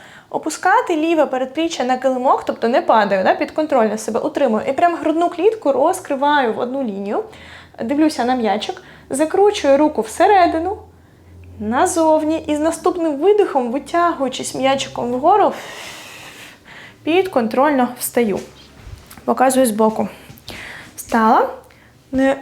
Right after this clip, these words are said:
розвалююсь, вдих або видих, підконтрольно опустилась, на видиху буде простіше, закрутила руку,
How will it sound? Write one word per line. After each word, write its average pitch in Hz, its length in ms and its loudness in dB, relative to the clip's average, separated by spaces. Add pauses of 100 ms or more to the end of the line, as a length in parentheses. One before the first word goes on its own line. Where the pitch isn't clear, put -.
розвалююсь, 254 680 4 (520)
вдих 254 880 2 (460)
або 302 300 2
видих, 220 600 2
підконтрольно 294 680 -2
опустилась, 240 560 -2
на 311 80 0
видиху 262 340 -2
буде 226 200 0
простіше, 247 600 -2
закрутила 269 800 2
руку, 370 420 2